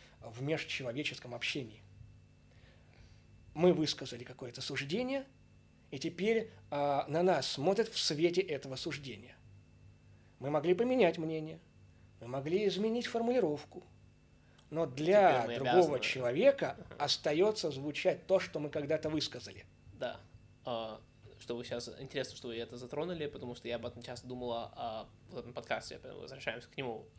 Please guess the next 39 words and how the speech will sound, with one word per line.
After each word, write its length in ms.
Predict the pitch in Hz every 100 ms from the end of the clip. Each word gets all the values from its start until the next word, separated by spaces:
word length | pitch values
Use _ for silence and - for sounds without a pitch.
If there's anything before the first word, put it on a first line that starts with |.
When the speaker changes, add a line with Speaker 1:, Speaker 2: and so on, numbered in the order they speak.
| -
Speaker 2:
А, 280 | 120 82 98 - - -
я 140 | - 113
думаю, 200 | 123 120
что 100 | 117
я 40 |
буду 160 | 117 117
делать 220 | 117 117
подкаст 340 | 123 - 120
очень 220 | 117 120
долго 340 | 131 175 165 151 - -
в 20 | -
своей 180 | 135
жизни, 220 | 127 120 110
все 200 | - 101
зависит 240 | - -
от 60 | -
того, 320 | 120 110 110 - - - -
будут 220 | - 123 110
ли 140 | 113
вокруг 400 | 113 113 123 -
меня 340 | 113 113 113 120
русскоязычные 520 | 120 127 123 - 123
люди, 260 | 120 110 -
с 100 | -
кем 80 | -
мне 80 | 113
будет 160 | 113 120
интересно, 420 | 127 123 120 -
но, 520 | 120 120 120 117 120 - - - - - - - -
а, 140 | 123
конечно, 380 | 123 123 139 -
мое 180 | 123 120
мнение 280 | 123 135 131
будет 400 | 120 120 120 120 -
меняться 500 | - 131 143 123 -
о 80 | 113
вещах 460 | 113 117 143 143 139
двадцатичетырехлетнего 1120 | 131 123 - - 120 127 147 156 127 113 110
и 560 | 107 107 110 110 113 107